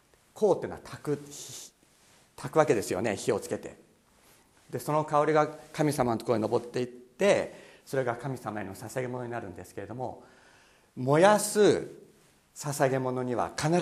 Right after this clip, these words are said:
ず塩を加えなければいけなかったんです。そして、それからレビ記というところがありますけれども、こう言われています。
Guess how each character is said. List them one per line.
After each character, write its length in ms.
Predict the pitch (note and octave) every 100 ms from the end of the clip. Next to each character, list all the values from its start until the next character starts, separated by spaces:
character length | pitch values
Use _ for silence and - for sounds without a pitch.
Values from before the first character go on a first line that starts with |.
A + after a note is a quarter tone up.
| F3
ず 380 | E3 D#3 - -
塩 80 | F3+
を 300 | D#3 G#2+ -
加 180 | - B2
え 20 | A2+
な 120 | A#2
け 80 | G2
れ 60 |
ば 80 | F2
い 60 | F2+
け 80 |
な 80 | F2+
か 80 | -
っ 40 |
た 80 | -
ん 20 | -
で 60 | _ _ _ _ _ _ _ _ _ _ _ _ _ _ _ _
す。 60 | -
そ 100 | G#2+
し 100 | -
て、 380 | C3 D3 E3 - _ _ _ _ _ _ _ _
そ 60 |
れ 60 | -
か 80 | A#2+
ら 140 | G#2+
レ 140 | A2 C3+
ビ 180 | E3
記 160 | E3 F#3+
と 140 | C#3+
い 80 | A2+
う 40 | G#2
と 100 | G#2
こ 80 | G2+
ろ 60 |
が 60 | F#2
あ 40 |
り 80 | F#2
ま 100 | G2
す 80 | F#2+
け 60 |
れ 60 | G2
ど 80 | F#2
も、 440 | B2+ G#2+ - - - _
こ 160 | - B2
う 80 |
言 80 | B2
わ 80 | G#2+
れ 60 | F#2
て 60 |
い 40 | F#2
ま 60 |
す。 120 | -